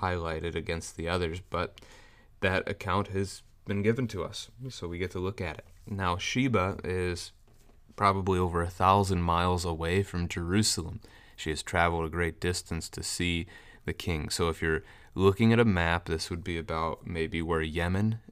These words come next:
is today. So you're down to the southeast of Israel, along the, the coast of the Red Sea until you run into, I think it's like the Gulf of Aden or something like that.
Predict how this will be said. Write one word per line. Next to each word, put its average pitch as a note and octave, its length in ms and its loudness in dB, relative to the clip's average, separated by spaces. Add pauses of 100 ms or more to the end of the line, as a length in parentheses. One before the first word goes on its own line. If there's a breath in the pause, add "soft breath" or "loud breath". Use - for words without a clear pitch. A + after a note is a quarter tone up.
is G2 420 0 (420)
today. F2 420 0
So G2+ 160 -6
you're D#2+ 180 -2
down E2+ 480 -2 (280 soft breath)
to E2+ 100 -8
the D2+ 100 -4
southeast F2+ 720 -2
of F#2+ 140 2
Israel, E2 500 0 (560 loud breath)
along E2 440 2
the, E2 280 0
the E2 100 -8
coast F2+ 440 0
of E2+ 80 -2
the E2 100 0
Red E2+ 240 0
Sea F2+ 300 0
until E2+ 320 -2
you D#2+ 160 -2
run E2+ 320 0
into, D#2+ 540 -6
I D#2 40 -4
think E2+ 220 -4
it's - 180 -6 (320)
like F#2 220 -10
the G2+ 120 -8
Gulf E2+ 420 -2
of D2 240 -6
Aden D#2+ 480 -4 (260)
or - 60 -16
something D#2 360 -6
like D#2+ 220 -10
that. E2 240 -6